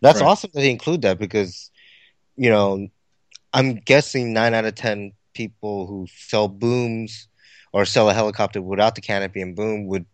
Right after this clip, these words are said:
Speaker 1: probably forget about that part, and that an extra part you'd have to order, you know?
Speaker 2: Exactly. I was like, "This is something I would forget to,
Speaker 1: Yeah.
Speaker 2: to put in there."
Speaker 1: I mean, granted, it's a ten dollar part.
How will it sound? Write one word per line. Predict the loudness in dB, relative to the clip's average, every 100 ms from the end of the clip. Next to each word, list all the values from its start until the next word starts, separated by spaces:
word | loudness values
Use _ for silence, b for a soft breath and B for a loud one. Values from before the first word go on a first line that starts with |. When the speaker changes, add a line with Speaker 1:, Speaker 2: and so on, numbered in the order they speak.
| _
Speaker 1:
probably | 0 0 -2
forget | -8 -2 0
about | 2 2 0
that | 0 -2
part, | -2 -2 -4 -6 b b b
and | -6 0 4
that | 4 4 -4 -16
an | -6
extra | -6 -6 -6
part | -4 -4
you'd | -4
have | -6 -4
to | -4
order, | -6 -6 -6
you | -6
know? | -4
Speaker 2:
Exactly. | 0 0 -2 -2
I |
was | -2 0
like, | -2 -2
"This | -6 -8
is | -6
something | -6 -4 -2
I | -2
would | -2
forget | -4 -8 -10 -10 _ _ _ -20 -6
to, | -6 -2
Speaker 1:
Yeah. | -4 -4 -8
Speaker 2:
to | -12
put | -6 -4
in | -4
there." | -6 -10 _ _ _ _ -8
Speaker 1:
I |
mean, | 2
granted, | 4 4
it's | 2
a |
ten | 0 0 2
dollar | 0 0
part. | 0 0 0